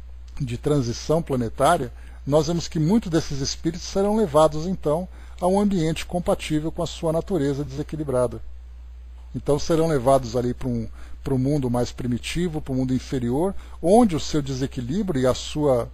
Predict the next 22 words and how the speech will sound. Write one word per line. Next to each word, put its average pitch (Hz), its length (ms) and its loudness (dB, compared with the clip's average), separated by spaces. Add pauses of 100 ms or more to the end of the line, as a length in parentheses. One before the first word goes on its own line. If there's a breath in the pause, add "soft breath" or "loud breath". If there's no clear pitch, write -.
(300 soft breath)
e 135 100 0
a 123 80 4
sua, 120 760 2 (400 soft breath)
é, 131 200 0
agressividade 143 1200 0 (1500)
não 220 360 6
vai 175 220 8
interferir 180 580 0
na 160 100 0
evolução 160 520 -2
do 160 100 -4
nosso 160 260 -6
mundo. 135 320 -2 (280 loud breath)
Mas 139 260 2
lá 160 260 6
pra 160 160 4
onde 139 220 2
ele 123 100 2
vai, 170 380 4 (240)
é 214 60 0
algo 180 280 4
normal. 156 500 2